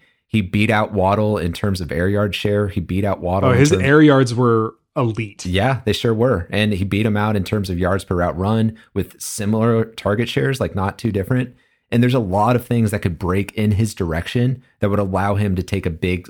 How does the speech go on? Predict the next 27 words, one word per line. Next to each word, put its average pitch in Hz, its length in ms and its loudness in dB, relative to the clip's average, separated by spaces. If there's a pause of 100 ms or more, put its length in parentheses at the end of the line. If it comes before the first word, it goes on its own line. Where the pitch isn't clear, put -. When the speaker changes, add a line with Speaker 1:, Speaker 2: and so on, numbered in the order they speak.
Speaker 1:
leap 92 400 -4
forward 87 520 -2
in 85 180 -6
year 82 180 -6
two. 76 400 -4 (320)
Philly 107 220 0
could 104 120 0
open 98 280 -2
up - 60 -10
the 87 80 -8
playbook 104 420 -2
a - 20 -4
little 104 200 0
bit 104 160 -2
more 104 200 0
for 92 140 -4
Hurts. - 480 -2 (300)
Hurts - 280 -2
could 101 160 -2
develop 95 500 -2
a 110 80 -4
little 95 200 -2
bit 95 180 -4
more 92 320 -2
as 82 160 -4
a 71 60 -10
passer, 117 640 -4